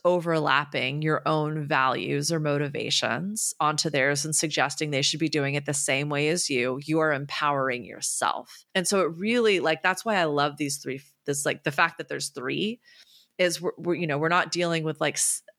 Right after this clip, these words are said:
thousands of iterations of how people show up. It's super simple. And everyone falls into one of these three categories. You can, this might not be your favorite framework, but <laughs> it's so simple. And,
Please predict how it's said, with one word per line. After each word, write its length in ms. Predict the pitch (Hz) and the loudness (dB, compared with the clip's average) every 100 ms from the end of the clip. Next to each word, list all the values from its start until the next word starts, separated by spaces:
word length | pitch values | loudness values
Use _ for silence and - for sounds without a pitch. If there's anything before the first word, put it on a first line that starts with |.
| _ - | _ -20
thousands 600 | - 180 165 170 170 160 | -2 4 4 2 0 -2
of 100 | 160 | 0
iterations 800 | 156 139 147 160 - 139 127 131 | 2 2 2 2 0 -2 -4 -8
of 160 | - 151 | -4 -2
how 220 | - 156 | 0 0
people 300 | 147 165 156 | 0 -6 -2
show 240 | - 151 143 | 0 2 2
up. 160 | - | 0
It's 180 | 165 - | -2 -2
super 880 | - - - 196 180 - 180 180 175 _ - | 0 2 2 0 -2 0 2 2 -2 _ -4
simple. 760 | - 165 156 - 143 85 - _ _ - - - | 0 0 -2 0 0 0 -4 _ _ -20 -20 -2
And 180 | 170 170 - | 0 0 4
everyone 680 | 190 180 180 160 139 143 151 _ _ - | 2 4 0 0 0 0 -6 _ _ -6
falls 360 | - 156 151 | 0 2 2
into 160 | 160 156 | 2 2
one 180 | 147 143 | 2 2
of 140 | 139 | 0
these 220 | 135 127 | 0 0
three 180 | - 120 | -2 -4
categories. 760 | - 135 - - 87 78 151 - - | 2 0 0 -4 -2 0 -2 -2 -6
You 200 | 165 170 | -4 -2
can, 380 | - 175 156 147 | 0 2 2 0
this 160 | 180 196 | 0 2
might 140 | 190 | 2
not 180 | 180 180 | 2 0
be 60 | 160 | -4
your 160 | 135 | -4
favorite 460 | - 147 175 233 - | 0 0 2 -2 0
framework, 600 | 247 247 269 302 339 - _ _ _ _ _ _ _ _ | -2 0 2 0 0 -12 _ _ _ _ _ _ _ _
but 180 | 196 - - - | 4 4 0 -6
<laughs> 220 | - 214 - | -6 -2 0
it's 360 | 262 156 - | 0 -2 0
so 260 | - 208 214 | 4 6 4
simple. 560 | - 180 - 240 277 - - - - | 4 0 2 2 2 -2 -6 -6 -2
And, 240 | - 196 | 4 4